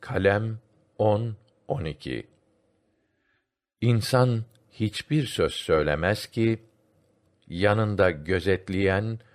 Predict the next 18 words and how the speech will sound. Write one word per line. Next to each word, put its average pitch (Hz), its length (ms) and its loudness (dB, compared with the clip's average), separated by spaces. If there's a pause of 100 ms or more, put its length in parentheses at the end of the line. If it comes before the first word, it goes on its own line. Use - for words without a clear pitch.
(400)
ve 85 320 0
dediklerini 95 680 0
kayda 95 380 2
geçiren 87 680 0
bir 87 140 -2
melek 80 540 0
bulunmasın. 65 920 -8 (1160)
Elli 95 600 0 (300)
Kaf 98 320 0 (560)
on 104 200 2
sekiz. - 640 -12 (1120)
Hadis 117 640 -2 (560)
bin 107 300 2
beş 120 240 2
yüz 78 180 -2
otuz 69 380 -4
yedi. 50 360 -8 (840)
Huzeyfe'den, 113 1000 2